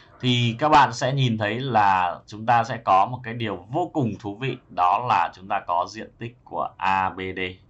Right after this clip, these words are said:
Nó có bằng diện tích của B C D không? Có nhá. Thế thì bây giờ thầy sẽ lắp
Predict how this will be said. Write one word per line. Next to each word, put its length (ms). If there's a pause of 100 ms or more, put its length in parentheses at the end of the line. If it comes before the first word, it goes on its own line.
(1040)
Nó 280
có 240
bằng 360
diện 240
tích 180
của 100
B 100
C 200
D 140 (140)
không? 200 (760)
Có 280
nhá. 360 (800)
Thế 120
thì 160
bây 120
giờ 160
thầy 220
sẽ 380 (240)
lắp 300